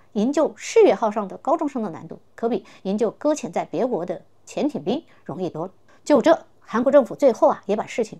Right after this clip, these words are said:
办成了一坨翔。就你们韩国政府压的这揍性，还好意思说什么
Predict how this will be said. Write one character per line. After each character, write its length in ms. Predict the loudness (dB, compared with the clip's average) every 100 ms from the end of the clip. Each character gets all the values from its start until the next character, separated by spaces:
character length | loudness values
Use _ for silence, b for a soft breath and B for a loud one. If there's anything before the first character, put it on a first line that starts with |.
| _
办 160 | -4 -4
成 140 | -14
了 100 | -18 -14
一 100 | -12
坨 140 | -8 -10
翔。 200 | -10 -18 _ B B B 2
就 140 | 2
你 100 | 2
们 140 | -4
韩 260 | -10 -2 2
国 120 | 2
政 120 | 0
府 160 | -6 -14 -12
压 160 | -12
的 80 | -10
这 100 | -12
揍 200 | 0 0
性， 180 | 0 -18 _ b b
还 200 | 6 6
好 140 | 8
意 100 | 4
思 140 | 2 0
说 200 | 2 2
什 160 | 0
么 240 | -8 -14